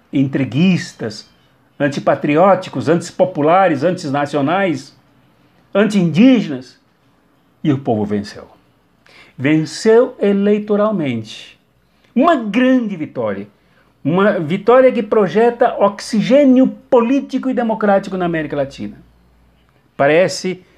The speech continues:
a Amazônia se revigorando com a conquista do povo da Bolívia. Porém, a vitória não está pronta, não está acabada ainda. É preciso ser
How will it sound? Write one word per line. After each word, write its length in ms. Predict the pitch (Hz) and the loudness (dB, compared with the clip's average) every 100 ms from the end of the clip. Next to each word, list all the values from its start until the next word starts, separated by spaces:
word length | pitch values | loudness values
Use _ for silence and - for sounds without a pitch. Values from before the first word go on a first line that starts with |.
| _ _ _ _ _ - | _ _ _ _ _ -6
a 100 | 139 | -2
Amazônia 640 | 170 170 156 220 269 247 214 | 2 2 4 4 4 0 -2
se 140 | 214 | -4
revigorando 920 | 185 190 185 180 165 160 151 127 104 104 _ _ _ _ | -4 -6 -4 0 2 2 2 0 -4 -8 _ _ _ _
com 540 | 127 127 131 123 120 - _ | -2 0 0 0 -6 -12 _
a 60 | - | -20
conquista 560 | - 127 113 135 135 135 | -8 -8 -4 -6 -4 -6
do 140 | 151 | -6
povo 560 | - 117 107 101 101 104 _ _ _ _ _ _ _ _ _ _ _ | -4 -4 -4 -4 -6 -6 _ _ _ _ _ _ _ _ _ _ _
da 120 | 120 | -4
Bolívia. 520 | 117 127 151 107 92 - _ _ _ _ _ _ _ _ _ _ _ _ - | 0 2 0 -2 -6 -8 _ _ _ _ _ _ _ _ _ _ _ _ 0
Porém, 500 | 175 160 156 185 190 _ _ _ _ _ _ _ _ _ _ _ _ | 2 4 2 -2 -12 _ _ _ _ _ _ _ _ _ _ _ _
a 80 | - | -4
vitória 420 | 139 - 165 165 | -2 2 4 4
não 180 | 160 165 | 2 0
está 240 | 180 - 185 | -2 -4 -6
pronta, 540 | - 143 139 - 143 | 0 2 2 0 -4
não 160 | 117 131 | -4 -6
está 200 | - 170 | -4 -6
acabada 580 | - 143 120 123 110 | -2 0 2 0 0
ainda. 280 | 104 98 98 | -4 -4 -6
É 120 | 147 | -6
preciso 340 | 135 165 208 | -6 -4 -4
ser 100 | 208 | 0